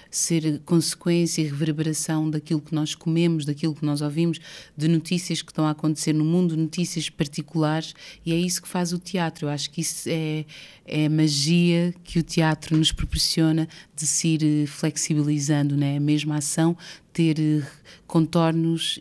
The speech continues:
e conclusões, eh, diferentes mediante o tempo em que se coloca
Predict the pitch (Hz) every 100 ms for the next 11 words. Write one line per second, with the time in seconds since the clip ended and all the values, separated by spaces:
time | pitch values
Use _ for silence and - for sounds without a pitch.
0 | - 151 147 143 143 156 147 156 147 156
1 | 151 139 - 143 135 139 143 - 156 165
2 | 175 165 - 147 139 139 151 147 139 147
3 | 143 143 147 147 143 143 - 165 156 160
4 | 151 147 143 - - 147 - 147 143 143
5 | - 139